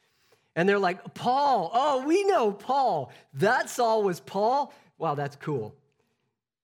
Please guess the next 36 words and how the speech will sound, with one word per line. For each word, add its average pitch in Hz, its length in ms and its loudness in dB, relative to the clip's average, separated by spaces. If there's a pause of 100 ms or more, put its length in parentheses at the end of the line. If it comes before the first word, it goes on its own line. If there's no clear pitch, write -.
(220)
Maybe 160 280 -2
they're 160 380 -2
making 160 380 -2
this 156 180 -6
connection 151 540 -6
for 147 160 -6
the 139 80 -6
first 143 340 -8
time. 110 440 -10 (600)
Not 143 220 -4
so 151 180 -4
with 147 180 -4
us. 131 280 -8
We're 131 100 -6
pretty 131 240 -8
used 120 240 -8
to 113 160 -8
it. 120 100 -10
We 120 100 -14
call 131 280 -6
him 123 180 -4
the 117 120 -6
Apostle 113 420 -10
Paul. 104 400 -16 (1300)
But, 165 220 -2
but 156 140 -4
the 165 80 -4
text - 300 -2
says 175 220 -2
Paul 220 360 -2
was 202 160 0
being 180 320 0
controlled 175 680 -4
by 214 120 0
the 202 100 0
Spirit, 147 640 -4